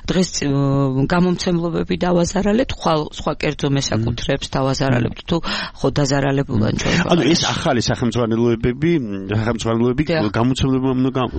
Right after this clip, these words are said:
Speaker 2: გამოსცენ.
Speaker 1: ცხადია,
Speaker 2: და
Speaker 1: იმიტომ რომ
Speaker 2: მმ.
Speaker 1: სხვანაირად ეს ერთი
Speaker 2: ხო.
Speaker 1: ადამიანი კი არ წეს,
Speaker 2: ხო,
Speaker 1: იმას
Speaker 2: რა
Speaker 1: ხარ-,
Speaker 2: თქმა უნდა.
Speaker 1: კი, გამომცემლობამ,
Speaker 2: რა თქმა უნდა.
Speaker 1: დიახ.
Speaker 2: რა თქმა უნდა. აა, რა მაინტერესებს კიდევ, აა, მ, ქართველი მოსწავლეების მომზადების, აა, დონე, ჩვენ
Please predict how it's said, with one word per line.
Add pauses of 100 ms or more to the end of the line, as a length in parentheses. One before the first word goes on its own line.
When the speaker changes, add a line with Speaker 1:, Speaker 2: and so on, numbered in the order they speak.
Speaker 2:
გამოსცენ.
Speaker 1:
ცხადია,
Speaker 2:
და
Speaker 1:
იმიტომ
რომ
Speaker 2:
მმ.
Speaker 1:
სხვანაირად
ეს
ერთი
Speaker 2:
ხო.
Speaker 1:
ადამიანი
კი
არ
წეს,
Speaker 2:
ხო,
Speaker 1:
იმას
Speaker 2:
რა
Speaker 1:
ხარ-,
Speaker 2:
თქმა
უნდა.
Speaker 1:
კი, (280)
გამომცემლობამ,
Speaker 2:
რა
თქმა
უნდა. (100)
Speaker 1:
დიახ.
Speaker 2:
რა
თქმა
უნდა. (480)
აა,
რა
მაინტერესებს
კიდევ, (140)
აა,
მ, (640)
ქართველი
მოსწავლეების (100)
მომზადების, (180)
აა, (160)
დონე, (280)
ჩვენ